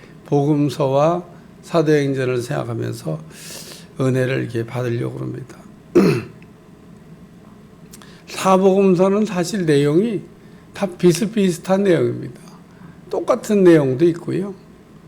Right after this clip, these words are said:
똑같은 내용인데 조금 다르게 쓴 것도 있고요. 여기서는 이렇게 썼는데 저기선 저렇게 쓰고, 이쪽에는 있는데 저쪽에는 없고,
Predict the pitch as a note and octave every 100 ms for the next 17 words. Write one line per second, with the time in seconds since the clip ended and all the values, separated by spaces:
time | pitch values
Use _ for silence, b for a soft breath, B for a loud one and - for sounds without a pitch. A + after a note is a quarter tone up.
0 | - - - - - G#3+ G#3 G3 F#3+ E3
1 | D3 C#3 C3 D#3+ D#3+ F4 - A3+ F3+ B2+
2 | C#3 C#3 A#2+ F#3 C3+ C3 D3 C#3 - -
3 | - - - - B B B - C#3 C#3+
4 | E3 E3 E3+ G3+ F3+ - - D#3 D#3 D#3+
5 | D#3 D3+ C#3 C#3+ - - D3+ C3+ C#3 G#3
6 | G#3 C#3 B2+ C3 E3 E3 B2+ A#2+ A#2+ C3
7 | - D#3+ D#3+ B B B B - D#3 D#3+
8 | F3 D#3+ E3 F3 C#3+ C#3 C3+ F#3 F#3+ B2+
9 | C#3 B2+ C#3+ E3 A#2 - - B2